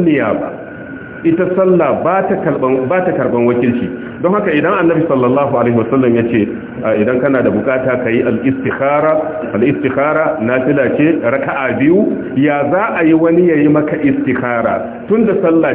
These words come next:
ce, kuma sallah ba a wakilci. Ijma'an, ya za a yi wani ya maka sallah? Haka Ibn al-Qayyim al-Jawziyya ya, ya faɗa, yana Kitabus Salati, a, littafin da ya rubuta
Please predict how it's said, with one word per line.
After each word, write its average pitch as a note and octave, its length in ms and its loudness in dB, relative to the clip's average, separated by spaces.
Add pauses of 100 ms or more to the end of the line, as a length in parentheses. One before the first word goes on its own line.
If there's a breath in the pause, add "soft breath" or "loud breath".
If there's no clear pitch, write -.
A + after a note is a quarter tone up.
(100)
ce, A2+ 200 -2
kuma F#3 220 2
sallah G3 300 2
ba - 160 0
a C#3+ 40 2
wakilci. B2 440 -2 (1200)
Ijma'an, E3+ 580 0 (840)
ya D3 180 0
za G3+ 200 0
a F3+ 60 0
yi E3 60 6
wani F#3+ 260 4
ya G3+ 100 2
maka E3 320 0
sallah? C3+ 320 0 (1120)
Haka D#3+ 200 -2
Ibn D3 220 2
al-Qayyim C#3 340 2
al-Jawziyya C#3 420 2
ya, C3+ 140 4 (100)
ya C#3 100 2
faɗa, B2 400 0
yana C3+ 220 2 (320)
Kitabus B2 440 0
Salati, C3 540 2 (540)
a, A2 180 2
littafin A#2+ 460 2
da A2 40 4
ya A#2 60 2
rubuta G#2+ 380 2